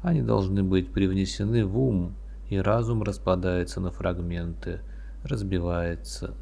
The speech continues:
Физическое рабство такое же, потому что человек, который не может смеяться, не может быть действительно здоровым и целостным.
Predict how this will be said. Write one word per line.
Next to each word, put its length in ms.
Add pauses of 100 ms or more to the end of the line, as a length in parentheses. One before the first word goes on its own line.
(320)
Физическое 800
рабство 560
такое 580
же, 400
потому 380
что 240
человек, 500
который 400
не 160
может 400
смеяться, 840 (420)
не 140
может 320
быть 280
действительно 840
здоровым 680
и 40
целостным. 680